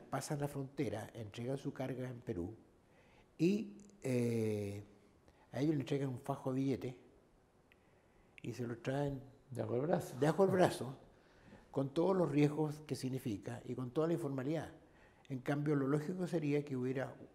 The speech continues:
Speaker 1: una sucursal de un banco chileno que recibiera ese depósito y una vez a la semana o cuando se necesite, eh, vaya un camión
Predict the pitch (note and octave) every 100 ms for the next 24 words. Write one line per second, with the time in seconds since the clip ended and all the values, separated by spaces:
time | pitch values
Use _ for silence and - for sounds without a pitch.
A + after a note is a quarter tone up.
0 | - _ - C3+ B2+ B2 A#2 - C3+ C3
1 | C3 C3 D3 D3 D3+ D#3 C#3 C3+ C#3+ A#2+
2 | A#2 A#2+ A#2 D#3+ D3+ D#3+ D#3 A#2+ G2+ F#2+
3 | A2+ - - - - _ - - - -
4 | - - B2 A#2 - - - - - -
5 | G2 B2 G2+ - F#2 D#3 C3 G2+ G2 F#2+
6 | F#2 F#2+ F#2+ G2+ E3+ D#3 G#2+ B2 - -
7 | - - - - - - - G#2 G2+ G2
8 | B2+ C#3 - G#2+ A#2+ C3+ C3+ B2 B2